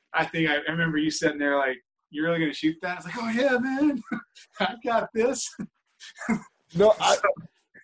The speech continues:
Speaker 1: <laughs> I s-, I set up and <laughs> I was like, "All right, here we go." <laughs> So I take a shot and it, like, I,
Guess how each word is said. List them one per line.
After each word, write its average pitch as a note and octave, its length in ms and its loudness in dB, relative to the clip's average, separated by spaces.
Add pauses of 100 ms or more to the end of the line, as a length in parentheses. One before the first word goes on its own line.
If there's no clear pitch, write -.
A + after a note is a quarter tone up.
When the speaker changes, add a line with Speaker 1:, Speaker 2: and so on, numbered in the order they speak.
(680)
Speaker 1:
<laughs> - 1120 -6
I D#3+ 220 -6
s-, - 280 -6 (420)
I E3+ 120 2
set F3 320 2
up F3 280 0
and E3 120 -2
<laughs> - 120 -6
I A3+ 40 2
was F#3+ 120 -4
like, D#3+ 280 -4 (200)
"All G3 120 4
right, B3 160 4
here A3 140 4
we A3+ 80 2
go." A3+ 340 2
<laughs> - 80 -8
So F#3+ 120 0
I E3 100 -2 (420)
take F3 200 -2
a D#3+ 60 -4
shot D#3+ 440 2
and D#3 60 -4
it, D3+ 160 -8
like, D3 200 -8 (100)
I, D3+ 240 -2